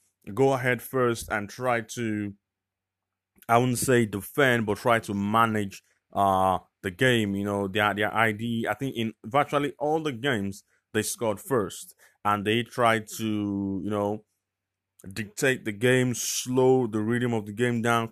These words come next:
control the game, and make the opponent react to how they play, which, uh, was, was very much instrumental in their road to the final.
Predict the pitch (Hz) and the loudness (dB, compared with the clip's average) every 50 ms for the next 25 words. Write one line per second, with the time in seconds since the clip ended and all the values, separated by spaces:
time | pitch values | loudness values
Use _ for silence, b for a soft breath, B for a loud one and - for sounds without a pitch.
0 | _ - - - 117 107 104 - - - 139 139 139 135 131 120 117 113 107 135 | _ -10 -4 -2 -2 0 -2 -4 -8 -4 -2 0 2 2 0 -2 -6 -6 -2 2
1 | 139 131 123 120 117 113 - b b b b b - 110 113 110 110 107 107 107 | 2 4 4 4 2 0 -4 b b b b b 0 2 4 4 6 4 4 2
2 | 107 104 107 123 127 120 110 - 107 107 - _ - 135 127 117 - - 127 120 | 0 -2 -2 -2 -2 -2 -4 -6 -10 -10 -10 _ -2 0 0 0 0 -2 -4 -2
3 | 117 117 117 113 113 110 - 101 104 107 107 104 107 110 110 - - - - 107 | -2 -2 -2 -2 -4 -6 -6 -6 -4 0 0 2 0 0 -2 -6 -8 -8 -6 -6
4 | 98 95 110 107 104 95 92 95 90 - - 147 147 123 107 101 98 104 113 107 | -4 0 2 2 2 2 -2 -6 -8 -6 -4 0 2 2 2 2 0 0 -2 -2
5 | - - - - - b b b b b b - - 101 101 95 98 98 98 95 | -4 -6 -14 -16 -16 b b b b b b -4 0 2 2 2 2 0 -2 -4
6 | - - - - 98 101 98 101 95 92 92 110 120 120 113 113 110 110 107 - | -6 -8 -12 -10 -6 -4 -4 -4 -4 -4 0 2 4 4 4 4 2 0 -2 -2
7 | - 113 107 - - 101 104 107 107 104 98 110 107 104 104 - 104 101 98 98 | -2 -4 -4 -4 -4 -4 -2 -2 -2 -2 -2 0 0 0 0 -2 -2 -4 -4 -2
8 | 98 98 98 95 95 104 113 110 104 - 107 98 101 95 - 135 135 135 131 117 | -2 0 0 2 2 2 2 0 0 -2 -6 -6 -6 -6 -2 2 2 2 2 2
9 | 104 95 - | 0 -4 -6